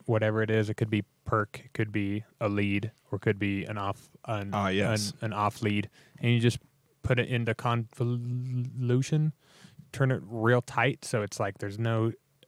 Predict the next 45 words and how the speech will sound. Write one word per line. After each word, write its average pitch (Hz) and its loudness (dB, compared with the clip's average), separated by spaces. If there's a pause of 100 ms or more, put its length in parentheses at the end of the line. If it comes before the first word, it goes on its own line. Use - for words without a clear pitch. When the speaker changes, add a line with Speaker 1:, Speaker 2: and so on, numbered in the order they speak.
(140)
Speaker 1:
a - -6
tail 113 -4
or 135 2
anything 120 0
like 123 -2
that. 139 2
Speaker 2:
Right. 98 8
It's 101 0
not 131 6
really 98 8
being 87 2
a 87 -4
reverb. 85 -2
Speaker 1:
No, 123 8
it's 110 -2
just - -2
putting 135 4
it 123 -2
in 117 -2
this 107 -2
weird 113 0
E 113 -2
Q 123 2
shape, 98 -2 (200)
and 98 0
it, - 8
Speaker 2:
Right. 98 8
Speaker 1:
like, 98 0
pushes 110 0
it 113 -2
into 110 -2
a 98 -2
certain, 104 -6 (340)
a 131 -12
certain 113 -2
spot 110 0
in 117 2
the 101 -2
mix. 101 -2
Like, 101 -6
you 101 -4
can 98 -6
just 104 -4
kind 110 0
of 98 -6